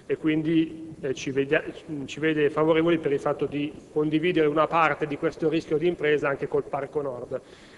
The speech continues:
Eh, è vero che l'imprenditore rischia i soldi propri e noi qua invece siamo a rischiare dei soldi, eh, dei cittadini, ma sono soldi di tutti che noi in quanto amministratori,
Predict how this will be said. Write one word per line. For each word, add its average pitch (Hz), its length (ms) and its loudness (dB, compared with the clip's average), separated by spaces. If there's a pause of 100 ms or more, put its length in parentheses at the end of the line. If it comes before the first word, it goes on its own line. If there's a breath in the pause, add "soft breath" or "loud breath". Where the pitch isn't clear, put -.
Eh, 135 540 4
è 139 120 -2
vero 185 280 6
che 165 200 4
l'imprenditore 151 640 2
rischia 156 480 2
i 143 60 0
soldi 156 340 0
propri 165 360 0
e 147 40 2
noi 143 180 0
qua 147 320 0
invece 139 440 -2
siamo 135 440 -2 (340)
a 131 100 -8
rischiare 143 480 2
dei 139 140 -2
soldi, 139 640 0 (480 loud breath)
eh, 123 160 -6
dei 135 120 -4
cittadini, 160 500 0
ma 131 140 -2
sono 139 220 -4
soldi 147 260 0
di 147 120 -6
tutti 156 340 -4
che 139 100 -2
noi 147 340 0
in 139 100 -6
quanto 156 360 0
amministratori, 147 880 0